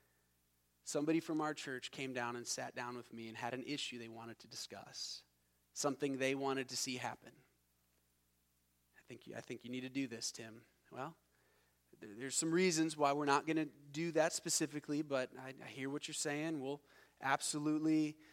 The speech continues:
consider that. We, we want the focus to be on Jesus, regardless of what we do in that example that you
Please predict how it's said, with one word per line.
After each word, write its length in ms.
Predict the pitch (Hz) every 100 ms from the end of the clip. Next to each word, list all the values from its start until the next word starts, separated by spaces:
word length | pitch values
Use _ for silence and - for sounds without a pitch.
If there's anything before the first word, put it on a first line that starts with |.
| - _
consider 540 | - 131 - 185 165 156
that. 380 | 151 156 165
We, 200 | 131 131
we 120 | 123 139
want 200 | 151 156
the 80 |
focus 560 | 147 - 151 - 156 -
to 100 | 143
be 320 | 135 143 139 - - -
on 280 | 135 156 160
Jesus, 640 | 135 165 160 170 175 -
regardless 500 | 131 135 151 165 151
of 120 | 156
what 180 | 147 160
we 140 | 165 165
do 380 | 143 165 170
in 100 | 156
that 220 | 143 156 170
example 640 | 139 147 139 143 156 160 151
that 280 | 147 - 143
you 320 | 156 160